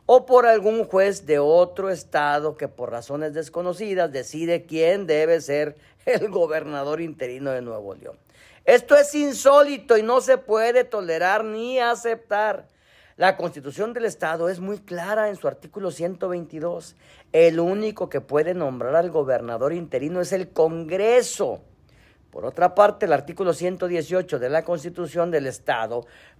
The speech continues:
prohíbe que un secretario del gobierno, como lo es el caso del secretario general de gobierno,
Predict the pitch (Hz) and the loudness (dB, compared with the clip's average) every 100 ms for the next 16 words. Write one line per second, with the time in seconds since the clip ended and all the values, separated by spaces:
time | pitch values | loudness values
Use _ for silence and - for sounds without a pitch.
0 | - 196 202 240 277 269 262 208 226 233 | 0 4 6 6 6 4 4 0 0 0
1 | 226 196 196 202 208 202 214 220 220 208 | -2 -2 2 2 4 2 2 2 2 2
2 | 202 180 175 156 127 113 107 107 98 110 | 0 2 -2 -6 -8 -8 -8 -8 -6 -4
3 | 135 170 160 156 180 175 139 117 107 110 | -4 -4 -6 2 2 2 -4 -10 -16 -18
4 | 104 - 135 151 143 135 151 151 143 156 | -16 -6 -2 -2 -2 -2 -2 0 -2 2
5 | 175 165 | 2 0